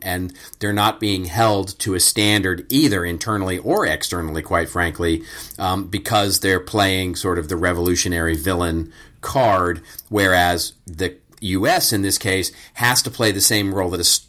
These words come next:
uh, that an enterprise company has to play in many cases, which is everybody's watching for them to make a misstep.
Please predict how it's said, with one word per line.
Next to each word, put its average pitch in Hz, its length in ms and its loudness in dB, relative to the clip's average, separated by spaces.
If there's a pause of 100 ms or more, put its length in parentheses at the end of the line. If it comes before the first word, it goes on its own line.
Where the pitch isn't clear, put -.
uh, 95 120 0
that 87 160 -4
an 85 120 -4
enterprise 107 480 2
company 92 340 -4
has 90 240 -2
to - 60 -16
play 90 280 -2
in 87 80 0
many 87 180 0
cases, 87 380 -2
which 92 200 -2
is 90 220 0 (480)
everybody's 113 640 4
watching 104 420 2
for 104 160 -2
them 90 220 -2
to - 100 -4
make 92 240 -2
a 90 60 0
misstep. 90 600 0